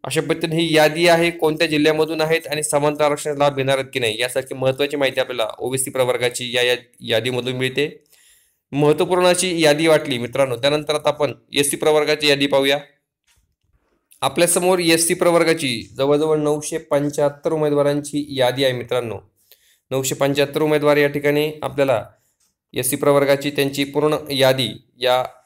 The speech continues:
व्हिडिओमधून मिळते बघा. टीईटी वन किंवा टीईटी टू कोणती परीक्षा पास आहेत डीएड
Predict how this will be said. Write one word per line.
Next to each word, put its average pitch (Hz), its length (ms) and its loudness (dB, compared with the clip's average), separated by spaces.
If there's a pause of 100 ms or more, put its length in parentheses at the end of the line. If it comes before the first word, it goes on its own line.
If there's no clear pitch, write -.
(140)
व्हिडिओमधून 135 500 0
मिळते 139 220 0
बघा. 135 240 2 (200)
टीईटी 143 260 -2
वन 143 260 0
किंवा 143 240 -2
टीईटी 135 300 -6
टू 139 220 -6 (180)
कोणती 139 260 -2
परीक्षा 143 320 -2
पास 131 360 0
आहेत 143 200 0 (540)
डीएड 127 420 0